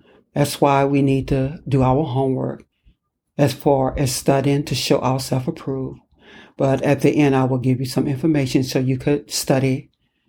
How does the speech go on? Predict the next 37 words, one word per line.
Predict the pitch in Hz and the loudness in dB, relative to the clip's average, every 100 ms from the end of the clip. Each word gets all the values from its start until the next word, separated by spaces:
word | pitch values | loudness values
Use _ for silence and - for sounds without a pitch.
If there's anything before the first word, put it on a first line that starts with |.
| _ _ - | _ _ -18
to | - 175 | -4 0
understand | 156 156 156 - 143 131 131 | 4 4 2 0 2 2 0
what | 139 139 | 0 2
is | 135 - | 0 0
his | 131 120 | -2 -4
real | 131 143 131 | 0 2 2
name. | 127 123 127 127 - | 0 -2 -4 -10 -6
Not | 131 135 160 - | -2 0 0 -2
God, | - 139 135 131 143 - - | 0 0 0 -4 -8 -14 -4
not | 139 135 147 _ _ _ _ 147 | 0 0 -2 _ _ _ _ 2
Lord, | 147 135 131 135 139 | 4 4 2 -2 -2
not | 131 127 | -2 -2
Jesus. | 127 127 - 120 - - - - - - | -4 -6 -6 -10 -14 -20 -20 -20 -12 0
But | 156 | 2
anyway, | 147 131 135 131 139 - | 4 2 0 -2 -4 -6
we're | 143 135 | -4 -4
gonna | 123 131 135 | 2 2 2
talk | 143 131 | 0 -2
about | 135 139 127 | 0 -2 0
that | 139 - | -2 -2
when | 135 | -2
I | 135 | -2
get | 139 151 | -2 -4
started. | - 131 127 131 - - - - - _ - | -4 -4 -4 -6 -10 -20 -20 -20 -20 _ 0
Anyway, | 147 139 135 135 135 | 2 4 2 2 0
um, | - 143 139 139 143 | 0 -4 -2 -2 -2
I'm | 151 139 | -2 -4
praying | 131 151 143 143 | -2 0 2 2
that | 139 | 0
all | 135 135 | 0 -2
is | 131 - | -4 0
well | 143 143 | 2 0
with | 147 | -2
you | 147 | -2
and | 139 | -2
your | 135 | -4
family, | 131 151 147 165 185 220 | -4 0 2 2 2 -2